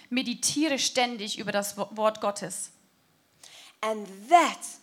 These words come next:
Speaker 2: gave Joshua, uh, the strength that he needed.
Speaker 1: Und das war das, was, was Josua die Kraft gegeben hatte.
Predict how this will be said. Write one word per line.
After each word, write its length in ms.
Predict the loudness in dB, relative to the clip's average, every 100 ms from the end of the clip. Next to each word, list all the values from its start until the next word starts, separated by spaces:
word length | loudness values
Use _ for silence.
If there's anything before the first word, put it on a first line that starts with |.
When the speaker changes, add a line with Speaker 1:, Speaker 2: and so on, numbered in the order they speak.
| _ _
Speaker 2:
gave 300 | 4 4 4
Joshua, 680 | 0 0 0 -6 -8 -8 -8 -14 _ _ -4
uh, 220 | 0 0 -2
the 80 | -4
strength 460 | -4 0 2 2 0
that 140 | -6
he 80 | -4
needed. 400 | -6 -6 -8 -12 -20 -18
Speaker 1:
Und 140 | -18 -8 6
das 480 | 8 8 0 0
war 140 | 2 4
das, 300 | 4 2 -2
was, 240 | -6 -10 -4
was 260 | -2 -2
Josua 600 | -2 -4 -4 0 4 4 2 -6
die 120 | -12
Kraft 420 | 2 4 4 -2
gegeben 440 | -10 -8 -8 -6
hatte. 380 | -6 -8 -10 -12